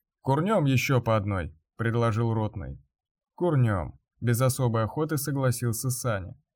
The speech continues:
Ночью он почти не спал, а во рту горчило от бесчисленного количества выкуренных цигарок и папирос. Завтрак, пшёнку с мясом разносили полчаса назад.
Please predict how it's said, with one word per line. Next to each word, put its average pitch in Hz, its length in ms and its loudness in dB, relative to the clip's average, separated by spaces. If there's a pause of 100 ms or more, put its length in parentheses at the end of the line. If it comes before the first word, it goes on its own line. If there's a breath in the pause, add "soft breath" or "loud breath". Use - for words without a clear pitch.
(280)
Ночью 143 460 0
он 131 120 4
почти 131 400 0
не 131 120 2
спал, 120 640 -2
а 113 120 0
во 117 120 4
рту 151 240 0
горчило 139 680 0
от 107 100 0
бесчисленного 135 840 0
количества 123 680 0
выкуренных 120 600 0
цигарок 127 560 0
и 123 80 2
папирос. 110 680 -2 (320)
Завтрак, 143 720 0
пшёнку 135 460 0
с - 120 -6
мясом 135 460 2
разносили 131 600 2
полчаса 131 640 0
назад. 104 480 -2